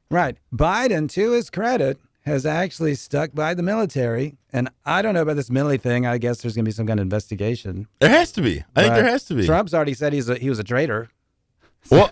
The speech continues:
Speaker 1: <laughs> So Trump would have fired him off the bat. And I just find it interesting that the Biden, I think this is the traditional, the president sticks by the military, and he will cover for him. Trump did not do that.
Speaker 2: And I'll, I'll, I'm gonna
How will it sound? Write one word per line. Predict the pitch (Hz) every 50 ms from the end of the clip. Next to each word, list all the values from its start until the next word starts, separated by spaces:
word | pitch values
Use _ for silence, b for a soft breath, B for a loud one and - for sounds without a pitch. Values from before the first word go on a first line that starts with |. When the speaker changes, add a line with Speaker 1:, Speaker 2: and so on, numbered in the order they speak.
| - -
Speaker 1:
<laughs> | - -
So | - 175 170
Trump | 147 - 185 214 240 226
would | 214 180
have | 147 120
fired | - - 156 160 160 156
him | 151 147
off | 147 151 135 -
the | -
bat. | 135 170 180 180 175 -
And | 160 147 139 - _ _ _ _ _ _ _ _ _ _ -
I | 135 156 170
just | 175 185 - - - _
find | _ - 143 151 160 165
it | 156
interesting | 165 185 214 190 208 185 - - 147 135 135 143
that | 135 127 123 113 110 _ -
the | 139 127
Biden, | 117 139 143 151 160 180 190 196 208 208
I | 156 147 151
think | 127 123 160 175 175 143
this | 131 139 135 -
is | 175 165 147 135
the | 143
traditional, | 127 - - 139 123 123 127 135 127 - 165 156 156 160 170 180 175 - _
the | 131 120
president | - - 131 127 131 123 131 156 151 -
sticks | - - - 127 135 - -
by | - 127 135 139 147
the | 156 180
military, | 180 180 170 160 160 139 - 127 123 113 117 127 143 156 - _ _ _ _ _ _ _ _
and | - 117 120 120 120
he | 117 127 127
will | 131 139 147 135
cover | - 147 139 123 123 104
for | - 110 101 101 98
him. | 110 135 143 _ _ _ _ _ _ _ _ _ _ _
Trump | - - 127 143 143 139
did | 131 123 131
not | 143 151 139
do | 120 143 151
that. | 143 110 90 87 90 - _ _ _ _ _ _ _ _ _ _ _ _ _ _ _ -
Speaker 2:
And | 208 247 254 247 269 269 269
I'll, | 262 247 262 302 302 277
I'll, | - 294 320 311 -
I'm | - 311
gonna | 330 262 180 151